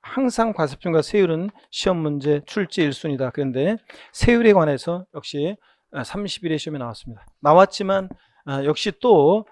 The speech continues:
중요합니다. 종합 문제 수도 나올 수 있고 또 중요하고요. 재산세 여러분 봅니다.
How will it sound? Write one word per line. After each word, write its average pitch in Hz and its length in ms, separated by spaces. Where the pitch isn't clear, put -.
중요합니다. 147 720
종합 156 240
문제 143 180
수도 131 240
나올 127 160
수 - 100
있고 - 100
또 208 120
중요하고요. 143 580
재산세 214 760
여러분 165 260
봅니다. 156 500